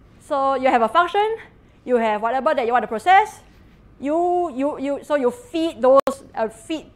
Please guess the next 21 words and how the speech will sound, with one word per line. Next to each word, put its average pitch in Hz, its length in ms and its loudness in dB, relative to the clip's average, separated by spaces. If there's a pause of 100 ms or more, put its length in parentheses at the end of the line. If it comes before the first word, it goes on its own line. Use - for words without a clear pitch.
whatever 233 360 0
you 233 140 -2
want 214 140 0
to 208 60 -6
process 226 380 -6 (160)
into 262 360 -2
the 196 160 2
function 233 360 -2 (760)
through 247 180 -2
map, 202 280 -2 (280)
and 233 160 0
then 240 140 4
you 220 80 0
get 208 100 2
your 185 140 2
output 180 380 -6 (1080)
using 262 400 2
the 214 100 2
process 214 440 -2
pool 214 280 0
executor. 185 600 -6